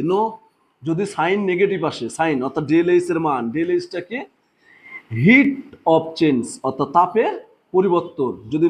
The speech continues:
নেগেটিভ থাকে তাহলে বুঝবে এটা তাপোৎপাদী বিক্রিয়া। আর তাপোৎপাদী বিক্রিয়া মানে যে রাসায়নিক বিক্রিয়া তাপ উৎপন্ন হয় তাকে বলা হয় তাপোৎপাদী রাসায়নিক বিক্রিয়া। তাহলে তাপোৎপাদী বিক্রিয়া মানে চিন্তা করো যে এই ঘরে যে আমরা পড়াশোনা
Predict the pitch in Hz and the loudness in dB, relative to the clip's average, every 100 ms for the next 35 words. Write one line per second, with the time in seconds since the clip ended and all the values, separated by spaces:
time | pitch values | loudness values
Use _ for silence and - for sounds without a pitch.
0 | 156 160 175 202 214 - 175 175 180 160 | 2 0 2 0 -2 -2 -2 -2 -2 -2
1 | 165 151 139 143 165 147 131 160 - 180 | -2 -4 -6 -8 -6 -6 -6 -10 -8 -6
2 | 180 175 117 - 98 _ _ _ _ _ | -4 -6 -6 -12 -20 _ _ _ _ _
3 | _ - 147 - 160 226 226 262 247 233 | _ 2 4 6 6 4 2 0 0 -2
4 | 226 226 233 220 170 233 180 170 - _ | -4 -2 0 2 2 2 0 -2 -10 _
5 | _ 120 160 190 247 - 262 269 202 233 | _ -8 0 2 2 -2 -4 -4 -6 -6
6 | 254 247 185 180 185 180 - 208 214 202 | -4 -2 0 0 -2 -12 -6 -4 -4 -4
7 | 226 180 170 139 117 127 254 453 - - | -4 -4 -4 -4 -4 -2 -2 -4 -16 -20
8 | _ - 156 147 143 - 135 143 110 117 | _ -4 -4 -4 -10 -10 -6 -6 -8 -12
9 | 113 101 _ 95 - _ _ _ _ - | -12 -16 _ -20 -20 _ _ _ _ -20
10 | - - 185 190 170 147 220 - 247 226 | -4 4 4 6 6 6 2 2 0 0
11 | 233 240 240 240 247 254 247 254 269 269 | -4 -2 0 0 0 -2 -2 -4 0 0
12 | 170 139 208 - _ _ - 123 196 214 | 0 0 0 -2 _ _ -12 -4 0 0
13 | 240 202 214 214 214 214 220 190 190 202 | 0 -2 -2 0 0 -2 -2 -4 -6 -6